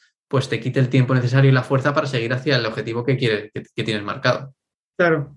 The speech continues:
Speaker 2: claro, porque muchas veces lo de hacer, hacer, hacer, muchas veces hace que, sobre todo esas personas que son muy impulsivas y, y hacen, hacen, hacen, y prácticamente no tienen miedo, pero el problema muchas veces es que no hay estrategia. Entonces, al final es como que acaban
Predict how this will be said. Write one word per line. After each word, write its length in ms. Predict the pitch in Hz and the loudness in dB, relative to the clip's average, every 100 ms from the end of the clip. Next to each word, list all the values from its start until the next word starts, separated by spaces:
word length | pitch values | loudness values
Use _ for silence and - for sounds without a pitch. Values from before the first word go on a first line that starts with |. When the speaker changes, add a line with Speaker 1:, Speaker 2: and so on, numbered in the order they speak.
| - | 0
Speaker 2:
claro, 200 | 190 196 | 4 4
porque 160 | 170 190 | 4 4
muchas 220 | 208 233 | 4 4
veces 320 | 240 240 - - 165 | 4 2 -4 -10 -6
lo 120 | 185 175 | 0 4
de 80 | 170 | 4
hacer, 260 | 151 214 | 4 4
hacer, 260 | 202 208 202 | 4 4 2
hacer, 360 | 196 214 220 | 2 0 0
muchas 260 | 202 196 185 | -2 -4 -2
veces 260 | 196 202 202 | -2 -2 -4
hace 300 | 190 208 208 | -2 -2 0
que, 380 | 190 165 143 143 - - | 2 4 2 -2 -10 -6
sobre 160 | 175 165 | 0 2
todo 120 | 185 | 4
esas 160 | 185 175 | 2 0
personas 320 | 180 185 147 | 0 2 0
que 80 | 156 | 0
son 100 | 170 | 2
muy 120 | 180 | 2
impulsivas 600 | 170 165 151 220 170 151 | 2 -2 0 2 2 2
y, 200 | 147 139 - _ | -2 -2 -12 _
y 120 | 175 | 2
hacen, 280 | 190 190 185 | 4 2 2
hacen, 300 | 170 175 190 | 2 2 0
hacen, 400 | 220 202 220 - - _ | 0 -2 -4 -6 -18 _
y 200 | 160 156 | 2 2
prácticamente 680 | 143 - - 160 - 185 180 | 2 -4 0 2 4 4 4
no 100 | 175 | 2
tienen 260 | 180 175 175 | 2 2 4
miedo, 380 | 196 208 208 - _ | 4 4 0 -12 _
pero 200 | - 160 | 0 2
el 80 | 151 | 2
problema 320 | 156 165 180 | 0 -2 0
muchas 200 | 185 185 | -2 -2
veces 240 | 175 190 - | -2 -4 -10
es 60 | - | -4
que 100 | 175 | 0
no 80 | |
hay 80 | 175 | 2
estrategia. 580 | 156 151 139 165 139 120 - - _ | 0 -2 -4 -4 -6 -12 -16 -20 _
Entonces, 300 | 147 165 175 | -2 0 2
al 100 | 175 | 0
final 320 | 156 170 180 196 | 2 2 4 2
es 100 | 196 | 2
como 260 | 196 175 | 2 2
que 200 | 160 156 | 2 2
acaban 1000 | 143 151 165 170 175 175 175 175 170 170 | 2 -2 0 2 2 0 -2 -2 -2 -4